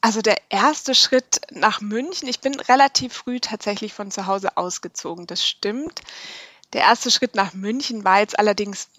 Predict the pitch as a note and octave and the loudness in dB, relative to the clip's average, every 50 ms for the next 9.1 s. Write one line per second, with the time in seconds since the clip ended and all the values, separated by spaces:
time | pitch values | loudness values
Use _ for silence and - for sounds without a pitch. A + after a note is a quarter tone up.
0 | - - - - G#3+ G#3+ G#3+ A3 G#3+ G3 F#3+ G3+ G3 F#3+ F#3 - - - F#3+ G3 | -10 -8 0 4 4 4 4 2 0 -2 0 0 2 0 0 -4 -8 -6 -4 -2
1 | A#3+ C4 B3 - - A#3 A3 G#3 G3+ F#3+ - - - - F#3 G3 G#3 G3+ G3+ G3+ | -2 -2 -2 0 2 2 2 2 0 -4 -6 -8 -6 0 2 4 4 4 2 -2
2 | G3+ G3 G#3 - _ _ - - - C4+ B3 - - A#3 A3 - - - - - | -10 -12 -12 -16 _ _ -12 -10 -8 -8 -6 -4 -2 -2 0 0 -2 -4 0 2
3 | A3+ A#3 A3+ - B3 A3+ - A#3 G#3+ G3 G#3+ G3 G3 A#3 A#3+ A3+ A#3 G#3+ - - | 4 4 4 2 -2 -2 0 2 2 2 2 2 4 2 2 2 -2 -8 -8 -10
4 | - A3 A3 - - - G#3+ F#3+ - A#3 A#3+ C4+ C4+ C4 B3+ A#3+ - G#3+ A3 A#3 | -12 -6 -4 -4 -4 -4 -8 -10 -8 -6 -2 0 0 0 0 -2 -2 0 2 2
5 | G#3+ - _ _ _ - G#3 - A#3 A3 G#3 - G#3 G3+ G#3 - - - G#3+ - | 2 0 _ _ _ -10 -8 -6 -8 -6 -2 -2 0 0 0 2 2 2 2 2
6 | - A3+ G3+ G3 G3 F#3+ G3 G3 F#3+ - - G3 F#3 G#3 F#3+ - _ _ - - | -2 -2 -2 -2 0 -2 -2 -2 -4 -4 -4 -4 -4 -6 -10 -14 _ _ -16 -14
7 | - - B3+ C#4 D4+ D#4 D#4+ D#4+ D#4 - - - - - - - - - _ _ | -10 -8 -4 0 2 2 2 2 -2 -6 -14 -20 -20 -20 -20 -20 -20 -20 _ _
8 | _ - B3+ A#3+ A#3+ B3 C4 B3 - - - A3+ - G#3+ - A3+ G#3+ G3+ G#3 G#3 | _ -6 -2 2 4 4 4 2 -2 -8 -10 -8 -6 -6 -6 -8 -10 -12 -8 -8
9 | G3 - | -8 -8